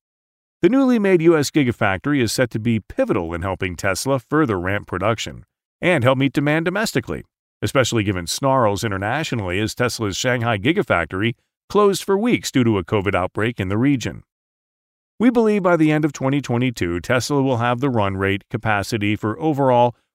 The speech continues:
roughly two million units annually from roughly one million today, Ives added. While the China's zero covid policy is causing shutdowns in Shanghai for Tesla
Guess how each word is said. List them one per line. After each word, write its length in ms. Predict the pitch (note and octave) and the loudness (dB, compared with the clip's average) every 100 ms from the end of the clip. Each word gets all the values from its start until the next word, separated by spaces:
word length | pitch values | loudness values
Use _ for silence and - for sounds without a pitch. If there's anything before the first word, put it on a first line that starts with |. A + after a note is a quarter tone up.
| - | 0
roughly 360 | E3 D#3 D3+ B2+ | 0 2 0 0
two 220 | - G3+ | -2 0
million 380 | E3 D3 C#3 A2+ | 2 4 2 2
units 320 | F#2+ G2 - | 0 -2 -4
annually 640 | C3+ A2 G#2 F#2 F2+ G2 | -2 -2 0 0 0 -2
from 420 | - G3+ E3 D3 - _ - | -2 0 2 0 -4 _ -2
roughly 300 | C3+ - C#3 | -2 2 0
one 260 | A2 G2 F2+ | 2 0 -2
million 300 | F2 F#2 G2+ | -2 -2 -2
today, 440 | G3+ A#3 C#2 - _ _ - | 0 0 -2 -8 _ _ 0
Ives 280 | F#2+ E2+ | 0 0
added. 360 | G2 G#2 G2 B1+ _ _ _ _ _ _ | -2 -4 -6 -10 _ _ _ _ _ _
While 100 | C#3+ | 0
the 80 | C#3 | 0
China's 400 | A#2+ C#3 C3+ B2+ | 0 0 2 0
zero 280 | A2 C3 A#2+ | 2 4 4
covid 340 | B2+ A2 G#2+ | 2 0 0
policy 480 | G#2+ G#2 G2 F#2 A#2 | 0 0 0 -2 -2
is 160 | G2 - | -2 -2
causing 400 | A#2 A2 G2 F#2 | -2 0 -2 -6
shutdowns 600 | - B2+ - G#2+ G2+ G#2+ | -2 0 0 -2 -2 -4
in 100 | F#2+ | -4
Shanghai 520 | - G2 F#2 G2+ G#2 | -2 -2 0 0 0
for 140 | - | -2
Tesla 540 | F2 A2+ G#2+ G2+ F#2 | -2 -2 -2 -2 -2